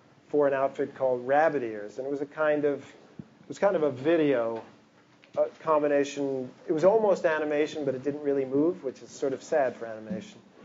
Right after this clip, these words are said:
<coughs> But, um, it was a story about a, a, it was a folk tale about an Irish giant, and somebody at, at Disney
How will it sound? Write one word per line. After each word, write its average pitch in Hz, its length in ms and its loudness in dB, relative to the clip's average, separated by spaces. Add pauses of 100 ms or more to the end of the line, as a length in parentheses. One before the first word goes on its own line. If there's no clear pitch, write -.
(480)
<coughs> 240 60 6 (680)
But, 160 340 6
um, 143 420 2
it 185 60 2
was 165 140 0
a 143 40 -8
story 160 300 4
about 139 220 4
a, 127 720 0 (160)
a, 139 40 -6
it 139 60 -4
was 127 120 -8
a 120 80 -6
folk 151 460 0
tale 135 240 2
about 120 180 0
an 120 80 -4
Irish 123 360 -6
giant, 165 440 2
and 139 180 -2
somebody 143 380 0
at, 123 100 -2 (640)
at 127 280 -2
Disney 143 500 0